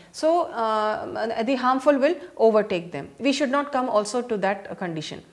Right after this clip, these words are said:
So the overuse of antibiotics is also in recent years, it has resulted in the rise of the superbugs such as methicillin resistant Staphylococcus aureus. In the short form, it is referred to as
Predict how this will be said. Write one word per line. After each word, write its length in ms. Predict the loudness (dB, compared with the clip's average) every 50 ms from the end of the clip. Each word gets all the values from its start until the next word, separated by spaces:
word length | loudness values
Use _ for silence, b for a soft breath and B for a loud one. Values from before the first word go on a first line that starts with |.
| b b b b b b b b b
So 160 | b -2 0
the 120 | 2 2 6
overuse 580 | 8 8 8 10 8 6 6 6 4 2 2
of 100 | 0 -4
antibiotics 800 | -2 -2 -4 -2 -2 -2 -2 2 2 2 2 2 0 -2 -2 -2 -2
is 200 | -2 -2 -2 2
also 420 | 2 2 2 2 2 2 2 2
in 180 | 2 2 0 0
recent 400 | 0 0 0 0 -4 -4 -2 -2
years, 260 | 0 0 0 -2 -2
it 140 | -6 -4 -2
has 160 | -2 0 0
resulted 480 | 0 0 2 2 0 2 2 0 0 0
in 120 | -4 -2
the 100 | -2 0
rise 260 | 0 2 0 0 0
of 100 | -2 -2
the 60 | -2
superbugs 720 | -6 -4 -6 -2 0 0 2 4 4 2 2 0 -4 -10 B B B B B
such 200 | B -6 -2 -2
as 160 | -2 -2 -2
methicillin 500 | -2 -2 -2 2 2 2 2 2 0 0
resistant 560 | -2 -4 -4 -4 -6 -6 -4 -4 -4 -4 -6 -6
Staphylococcus 800 | -4 -4 -4 -2 -4 -4 -4 -2 -4 -4 -2 -2 -4 -4 -8 -14 -6 -4
aureus. 580 | -2 -2 -2 -4 -6 -6 -8 -10 -12 -14 -14 _
In 180 | -10 -8 -8 -6
the 80 | -8 -4
short 260 | -4 -4 -4 -4 -4
form, 220 | -4 -4 -4 -4
it 100 | -6 -8
is 60 | -6
referred 320 | -6 -8 -6 -6 -8 -8 -6
to 100 | -4 -4
as 160 | -4 -6 -8